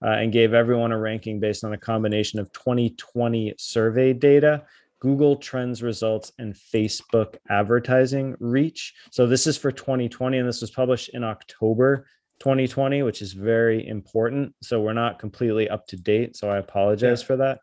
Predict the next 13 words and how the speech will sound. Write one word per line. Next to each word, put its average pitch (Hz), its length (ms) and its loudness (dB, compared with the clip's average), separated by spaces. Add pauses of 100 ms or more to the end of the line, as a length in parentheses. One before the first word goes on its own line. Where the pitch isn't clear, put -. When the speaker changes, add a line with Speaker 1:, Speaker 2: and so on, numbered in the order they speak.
(300)
Speaker 1:
But 123 260 4 (260)
as 139 300 6
of 143 460 2
about 120 320 0
a 117 40 2
year 107 340 -2
ago, 143 360 -2 (300)
which 135 440 -2 (120)
club 123 720 -4 (180)
worldwide 107 760 0
is 110 220 -8
the 113 80 -2
most 110 480 0